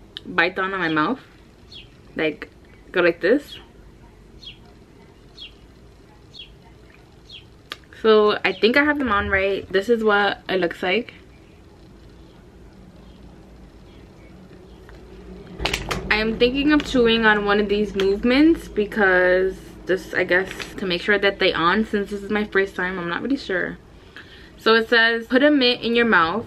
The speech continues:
Softly chew on the mint to guide your aligners into place. Do not chomp on it, just softly chew. Once your aligners are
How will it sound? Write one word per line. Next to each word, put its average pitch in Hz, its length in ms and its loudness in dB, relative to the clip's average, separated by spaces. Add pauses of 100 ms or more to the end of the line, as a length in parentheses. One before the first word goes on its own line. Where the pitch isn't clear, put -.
(140)
Softly 233 440 0
chew 220 340 2
on 190 160 0
the 196 80 0
mint 180 480 -2
to 214 100 0
guide 170 380 2
your 185 160 0
aligners 170 400 0
into 170 180 -8
place. 294 400 2 (140)
Do 202 100 0
not 196 280 2
chomp 233 340 2
on 226 140 2
it, 214 260 -2
just 175 240 -2
softly 180 400 0
chew. 240 400 2 (380)
Once 202 240 0
your 202 140 4
aligners 190 460 0
are 170 120 4